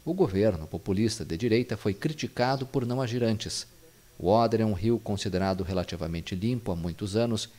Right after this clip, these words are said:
e abriga quarenta espécies de peixes. As autoridades estimam que os peixes provavelmente foram envenenados. Uma análise da água está sendo feita na Alemanha para descobrir o que provocou as mortes. As autoridades já relataram indícios de níveis extremamente altos de mercúrio,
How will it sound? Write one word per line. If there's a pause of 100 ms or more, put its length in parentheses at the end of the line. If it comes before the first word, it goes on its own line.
(180)
e
abriga
quarenta
espécies
de
peixes. (640)
As
autoridades
estimam
que
os
peixes
provavelmente
foram
envenenados. (540)
Uma
análise
da
água
está
sendo
feita
na
Alemanha
para
descobrir
o
que
provocou
as
mortes. (580)
As
autoridades
já
relataram
indícios
de
níveis
extremamente
altos
de
mercúrio,